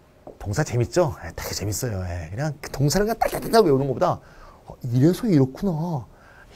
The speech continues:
이 영어가 재밌어요. 예. 이제 동사마 없어 강의가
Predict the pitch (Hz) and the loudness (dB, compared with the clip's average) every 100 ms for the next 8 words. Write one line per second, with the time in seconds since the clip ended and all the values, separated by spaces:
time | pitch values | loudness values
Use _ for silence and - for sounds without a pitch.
0 | - 214 147 180 - - 107 127 107 - | -2 0 0 -2 -6 -8 -8 -8 -10 -12
1 | - - - - - 131 - - - - | -14 -14 -16 -18 -18 -20 -20 -20 -20 -20
2 | _ - _ _ 92 107 - 104 139 143 | _ -20 _ _ -8 -6 -4 -4 -2 -2
3 | 95 101 85 82 117 | -4 -8 -8 -6 -6